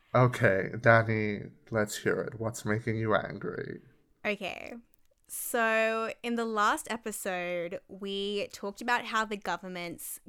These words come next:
Speaker 2: covid economic recovery plan is problematic because it benefits certain industries more than others, and those tend to be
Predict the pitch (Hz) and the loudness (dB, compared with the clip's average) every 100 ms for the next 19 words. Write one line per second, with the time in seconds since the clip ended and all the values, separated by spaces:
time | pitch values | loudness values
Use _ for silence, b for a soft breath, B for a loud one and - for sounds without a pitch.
0 | - - - 190 190 185 180 180 180 - | -20 -14 -6 -6 -4 -4 -2 -4 -4 -4
1 | - B B B B - 233 262 240 226 | -6 B B B B -10 -4 0 0 0
2 | 233 - 208 202 202 190 - 196 185 170 | -4 -2 -2 0 -2 -2 -6 -2 -2 0
3 | 165 180 - 247 262 - 226 202 190 170 | -4 -6 -6 -4 -4 -2 -2 0 -2 -4
4 | 160 - - 190 - 185 180 - 208 175 | -6 -10 -8 -8 -6 -4 -4 -4 -8 -8
5 | 175 175 180 180 196 180 - - - _ | -10 -10 -8 -8 -6 -6 -6 -12 -14 _
6 | - - 196 185 190 - 180 175 - - | -10 -2 0 0 -4 -10 -10 -6 -4 -4
7 | 180 170 175 180 180 165 170 - 170 202 | -6 -6 -8 -8 -10 -10 -12 -12 -8 -4
8 | 311 427 - B B B 202 196 185 185 | -2 -2 -6 B B B -4 -2 -2 -4
9 | - 202 190 - 190 180 175 | -6 -6 -6 -8 -6 -6 -6